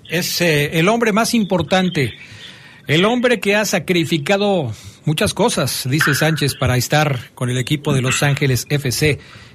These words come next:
que ya ganó un título con el equipo norteamericano, Charlie, la primera liga de, del equipo de la M L S la consiguió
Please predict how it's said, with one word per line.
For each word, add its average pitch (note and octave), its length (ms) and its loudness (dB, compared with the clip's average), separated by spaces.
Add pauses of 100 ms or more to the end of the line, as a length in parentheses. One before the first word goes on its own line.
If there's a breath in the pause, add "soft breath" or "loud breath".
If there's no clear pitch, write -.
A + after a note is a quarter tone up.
(100)
que E3+ 120 2
ya A3 200 4
ganó C4+ 400 2
un A3 160 2
título G#3+ 480 0
con D3+ 160 0
el D3 100 2
equipo D3 840 0
norteamericano, C#3+ 840 0
Charlie, A3+ 480 0
la D3 160 0
primera D#3 340 2
liga A3+ 400 2
de, B2+ 360 0
del A#2+ 200 -2
equipo E3 460 0
de C3 140 2
la A2+ 480 0
M D#3+ 200 4
L D3+ 240 2
S E3 180 0
la E3+ 140 0
consiguió C#3 520 0